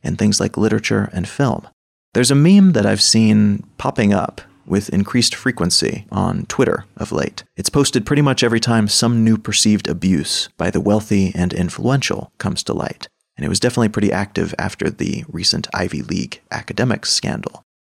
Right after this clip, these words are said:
The meme involves posting the headline to this type of story,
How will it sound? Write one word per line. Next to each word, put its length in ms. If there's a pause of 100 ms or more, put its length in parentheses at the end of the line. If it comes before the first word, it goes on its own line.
(120)
The 100
meme 220
involves 400
posting 680
the 280
headline 680 (280)
to 80
this 180
type 180
of 80
story, 520